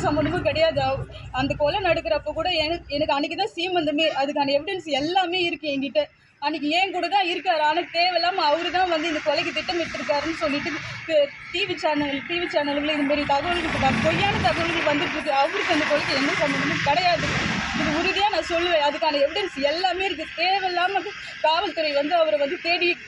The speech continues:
இன்னைக்கு க-, அரெஸ்ட் பண்ணிட்டு தான் சொல்றாங்க. தயவு செஞ்சு அவருக்கு அந்த கொலைக்கு எந்த சம்மந்தமும் இல்ல. தயவு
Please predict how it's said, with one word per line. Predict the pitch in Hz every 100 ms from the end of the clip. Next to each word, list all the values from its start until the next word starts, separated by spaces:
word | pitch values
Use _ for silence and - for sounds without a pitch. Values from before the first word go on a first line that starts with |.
| -
இன்னைக்கு | 285 262 262
க-, | 262 262 262
அரெஸ்ட் | 381 -
பண்ணிட்டு | 320 294 294
தான் | 403 320
சொல்றாங்க. | 285 330 320 269 254
தயவு | 311 339
செஞ்சு | 320 311 339
அவருக்கு | 285 349 339 302
அந்த | 269
கொலைக்கு | 240 285 285
எந்த | 247 277 285
சம்மந்தமும் | 254 269 302 285
இல்ல. | 294 320 311 _ _ - - 233
தயவு | 285 320